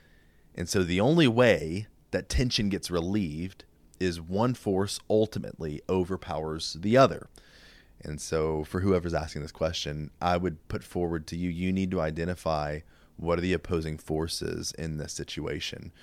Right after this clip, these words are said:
In the life of a believer, it's often one's, one's desire, typically physical, opposed to their obedience,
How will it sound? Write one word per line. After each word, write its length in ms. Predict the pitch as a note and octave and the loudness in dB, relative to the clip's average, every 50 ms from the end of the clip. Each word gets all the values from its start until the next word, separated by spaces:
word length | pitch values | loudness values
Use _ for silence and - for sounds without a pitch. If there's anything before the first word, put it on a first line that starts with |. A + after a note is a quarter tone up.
| - - - - - - - - | -20 -20 -20 -20 -20 -20 -12 -6
In 100 | - F#2 | -2 0
the 60 | F2+ | 2
life 240 | E2+ E2+ F2 F#2+ - | 4 4 2 2 0
of 100 | F2 D2+ E2 | -2 -6 -4
a 40 | |
believer, 540 | D2+ - D#2+ D#2 D#2 D#2 E2 F#2+ G2 G#2 G2+ - | -4 -2 -2 0 0 0 2 2 2 2 2 0
it's 200 | F2 F2 - - - | -2 -4 -4 -6 -4
often 480 | D#2 D#2+ E2 E2+ - - F2+ D#2+ D#2+ D#2+ | -2 -2 -2 -2 -4 -6 -6 -6 -4 -4
one's, 420 | E2 D#2+ D#2+ D#2+ D#2 - - - - - - - - - - - - | -4 -2 -2 -4 -4 -6 -8 -10 -12 -20 -20 -20 -20 -20 -20 -14 -8
one's 380 | D#2+ E2+ F2+ F2 F2 E2 D#2+ | -4 -2 0 0 0 -2 -6
desire, 1040 | D#2+ - E2+ D#2 D#2 D#2+ D#2+ E2+ D#2+ D#2 D#2+ D#2+ F2+ F#2 G2+ G#2 A2 B2 C3 C#3 - - - _ - - - - - - _ _ _ _ _ - - _ _ - _ _ - _ _ _ - | -6 -4 -4 -4 -4 -4 -2 -2 0 2 2 2 2 2 4 4 4 2 0 -2 -4 -10 -20 _ -20 -20 -20 -20 -20 -20 _ _ _ _ _ -20 -20 _ _ -20 _ _ -20 _ _ _ -8
typically 400 | - - G2 - G#2 - - F#2+ | -2 -2 -2 -2 -2 -2 -2 -2
physical, 760 | D#2+ - - - D#2+ D#2 F2 F2 - - G#2+ G#2+ A2 A#2 A#2+ - - _ _ _ _ _ _ _ _ _ _ _ - _ _ - | -4 -4 -6 -6 -6 -6 -6 -8 -6 -6 -6 -6 -6 -6 -10 -12 -16 _ _ _ _ _ _ _ _ _ _ _ -20 _ _ 0
opposed 600 | G2 F#2+ - - - G2 F2+ F2 E2+ E2 - - | 0 0 0 0 -2 0 0 0 -2 -4 -6 -8
to 80 | - F2+ | -8 -8
their 480 | D#2+ D#2+ D#2+ F2 D#2+ D#2+ D#2 D#2 D2 - - | -8 -6 -4 -2 -2 0 -2 -4 -6 -6 -8
obedience, 880 | E2+ D#2+ D2 D2+ D#2 D2 D2+ - D2 - - - - - - - - | -8 -8 -8 -8 -10 -10 -8 -10 -10 -12 -12 -14 -14 -14 -16 -16 -18